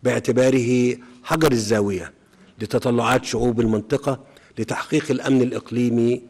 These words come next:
والاستقرار والتعايش السلمي. كما أدعو الأطراف الدولية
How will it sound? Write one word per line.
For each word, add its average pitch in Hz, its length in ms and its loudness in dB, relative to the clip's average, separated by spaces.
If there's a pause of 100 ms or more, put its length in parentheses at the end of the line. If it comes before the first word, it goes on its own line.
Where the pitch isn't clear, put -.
(240)
والاستقرار 113 920 -2 (260)
والتعايش 110 680 -2
السلمي. - 460 -10 (840)
كما 123 260 0
أدعو 151 160 4
الأطراف 143 380 0
الدولية 139 560 2